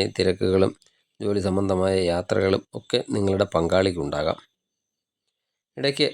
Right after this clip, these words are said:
ചെറിയ തെറ്റിദ്ധാരണകളൊക്കെ നിങ്ങൾ തമ്മിൽ ഉണ്ടാകുന്നതാണ്. എങ്കിലും അത് വലിയ പ്രശ്നത്തിലേക്കൊന്നും കലാശിക്കില്ല. കുടുംബത്തിലെ മറ്റ് സ്ത്രീകളുമായും ചെറിയ പ്രശ്നങ്ങൾക്ക്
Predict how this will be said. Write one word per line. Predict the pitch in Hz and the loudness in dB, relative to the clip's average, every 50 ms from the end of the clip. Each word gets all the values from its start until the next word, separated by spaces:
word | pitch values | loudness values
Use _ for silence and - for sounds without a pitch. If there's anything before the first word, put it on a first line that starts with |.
| - - _ - | -4 -18 _ -2
ചെറിയ | - 135 123 127 123 | -2 0 2 2 2
തെറ്റിദ്ധാരണകളൊക്കെ | - 113 110 117 113 113 110 107 110 113 110 107 110 107 107 - - 117 | 0 -2 -2 0 2 2 2 2 2 2 2 2 2 0 0 0 -2 -4
നിങ്ങൾ | - - 110 104 95 95 | -4 -2 -4 -2 -2 0
തമ്മിൽ | 95 98 95 98 92 | 0 0 0 0 -2
ഉണ്ടാകുന്നതാണ്. | 85 82 80 82 85 90 92 92 87 82 82 82 85 - - - _ _ _ _ _ _ _ _ _ _ _ _ _ _ _ _ _ _ _ _ _ _ _ _ _ _ - | -2 -2 0 0 0 2 0 0 -2 -2 -4 -4 -6 -8 -10 -14 _ _ _ _ _ _ _ _ _ _ _ _ _ _ _ _ _ _ _ _ _ _ _ _ _ _ -12
എങ്കിലും | 139 131 135 135 - - - | -8 -4 -4 -4 -4 -2 -2
അത് | 131 135 | 0 2
വലിയ | 131 131 120 120 123 123 - _ _ | 2 2 2 2 0 0 -2 _ _
പ്രശ്നത്തിലേക്കൊന്നും | - - - - 135 120 107 113 110 107 101 110 98 98 98 | -8 -8 -4 0 0 0 0 2 0 0 2 2 2 2 2
കലാശിക്കില്ല. | 95 85 80 80 80 82 - 110 101 90 80 76 80 - - - - _ _ _ _ _ _ _ _ _ _ _ _ _ _ _ _ - _ _ _ _ _ _ - | 2 2 0 0 0 0 -2 -4 -4 -4 -4 -4 -4 -6 -6 -8 -20 _ _ _ _ _ _ _ _ _ _ _ _ _ _ _ _ -20 _ _ _ _ _ _ -6
കുടുംബത്തിലെ | - 120 120 117 113 117 113 120 113 113 107 | -2 -2 0 2 2 2 2 2 0 0 -2
മറ്റ് | 101 101 95 - | -4 -6 -2 -2
സ്ത്രീകളുമായും | 107 - - 101 98 95 95 98 98 95 95 92 92 95 95 - _ _ - | 0 0 2 2 2 2 4 2 2 4 4 6 4 4 2 0 _ _ -8
ചെറിയ | - 98 90 92 90 | -6 -2 0 0 0
പ്രശ്നങ്ങൾക്ക് | 90 90 85 - - 92 90 90 90 90 - | 0 0 -2 0 0 0 2 2 0 0 -2